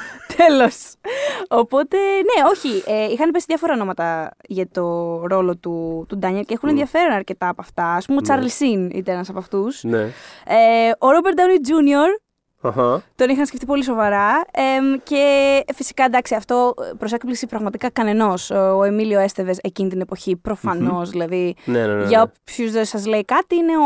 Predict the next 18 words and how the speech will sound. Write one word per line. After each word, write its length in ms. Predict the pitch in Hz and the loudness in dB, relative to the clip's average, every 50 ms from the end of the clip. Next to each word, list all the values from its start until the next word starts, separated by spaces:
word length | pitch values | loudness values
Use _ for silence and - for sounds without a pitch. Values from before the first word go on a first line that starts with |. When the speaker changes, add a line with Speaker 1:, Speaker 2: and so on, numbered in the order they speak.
| 277 269 294 | 6 4 4
Speaker 2:
άθλητ 260 | 277 - 302 269 262 | 2 0 -2 -2 -2
από 160 | 233 233 226 | -4 -4 -2
το 340 | - 226 226 226 226 226 202 233 | -2 0 0 0 0 -2 -2 -2
Breakfast 220 | 226 220 - 208 196 - - | -2 -2 -2 -8 -10 -6 -2
Club, 100 | 359 359 349 | -2 -2 -2
που, 240 | - 302 294 262 262 - | -2 -4 -4 -4 -4 -4
εντάξει, 260 | 220 196 190 - - - | -4 -4 -4 -6 -6 -4
τότε 240 | 254 247 233 - | -4 -4 -2 -2
ήτανε 760 | 240 240 240 240 247 - - 202 196 196 196 202 202 196 196 - 247 _ - - | -2 -2 -2 -2 -2 -2 -2 -2 0 0 -2 -2 -4 -4 -6 -8 -10 _ -20 -4
eighties 260 | _ 233 233 196 190 190 - | _ 2 2 2 2 0 -4
φιγούρα, 260 | - 185 190 226 226 | -4 -4 -4 -2 -2
ρε 60 | 196 180 | -2 -2
παιδί 160 | 185 190 226 | -2 -4 -4
μου, 60 | 240 | -4
δυνατή. 360 | 220 220 180 170 - 240 339 - _ - - - - - - - - - - - - - - _ | -4 -4 -4 -4 -4 -6 -6 -8 _ -20 -20 -20 -20 -20 -20 -20 -20 -20 -20 -20 -20 -20 -10 _
Ο 100 | - 247 | 4 6
Νίκολας 460 | 269 302 415 - 523 453 466 392 - - | 6 6 6 6 4 4 4 2 0 -4
Κέιτς. 800 | - - 494 - - 359 392 320 302 349 370 370 - - - | -8 -12 -8 -2 0 2 2 4 6 6 4 4 2 -4 -12